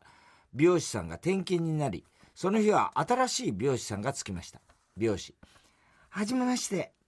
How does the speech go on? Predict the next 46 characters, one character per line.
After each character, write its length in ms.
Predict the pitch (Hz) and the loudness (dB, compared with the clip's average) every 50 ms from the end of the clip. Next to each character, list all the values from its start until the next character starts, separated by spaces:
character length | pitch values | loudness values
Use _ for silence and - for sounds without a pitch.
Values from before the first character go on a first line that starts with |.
| _ - | _ -6
担 160 | 147 156 156 | -4 -4 -2
当 120 | 165 165 | -2 -4
さ 140 | 151 143 151 | -4 -4 -6
せ 80 | 147 - | -6 -6
て 80 | 143 139 | -8 -10
い 60 | 127 | -6
た 140 | - 147 139 | -6 -4 -4
だ 100 | 143 143 | -4 -4
く 100 | 139 - | -6 -6
T 220 | - - 240 240 | -8 -8 -8 -4
と 80 | - 196 | -4 0
申 120 | 151 143 139 | 0 0 0
し 100 | - 139 | 0 -2
ま 60 | 135 | -6
す。 120 | - - - - - - - - - - | -6 -8 -16 -20 -20 -20 -20 -20 -10 -2
よ 100 | - 147 | 0 2
ろ 60 | 156 | 2
し 100 | 156 - | 2 2
く 80 | - 165 | 2 2
お 40 | |
願 100 | 156 156 | 2 2
い 80 | 156 151 | 2 0
し 80 | 139 147 | 0 -2
ま 140 | 160 165 | -2 -4
す。」 200 | 160 - - - _ _ _ _ _ _ _ _ _ _ _ - _ _ _ _ _ _ _ - | -4 -8 -12 -16 _ _ _ _ _ _ _ _ _ _ _ -20 _ _ _ _ _ _ _ -18
あ、 120 | - - _ _ _ _ _ _ _ _ _ _ _ - | -18 -18 _ _ _ _ _ _ _ _ _ _ _ -6
揺 80 | 101 98 | -2 2
れ 120 | 107 107 | 2 2
る 180 | 95 101 104 - | 2 2 -2 -2
中 240 | - - - 92 | -6 -8 -8 -8
間 160 | 87 98 87 78 | -4 -4 -6 -4
管 140 | 73 82 80 | -4 -6 -6
理 80 | 80 | -6
職 240 | 78 - 87 - 73 | -6 -8 -8 -10 -10
で 80 | 71 71 | -12 -12
す。 260 | - - - - _ - | -14 -14 -18 -18 _ -12
よ 80 | - 85 | -10 -8
ろ 80 | 78 80 | -6 -6
し 80 | - | -8
く 80 | - 90 | -6 -6
お 40 | 82 | -4
願 120 | 82 80 | -4 -4
い 60 | 78 | -4
し 80 | 71 73 | -6 -6
ま 140 | 76 73 76 | -8 -8 -10
す。 260 | - - - - - | -10 -14 -18 -20 -20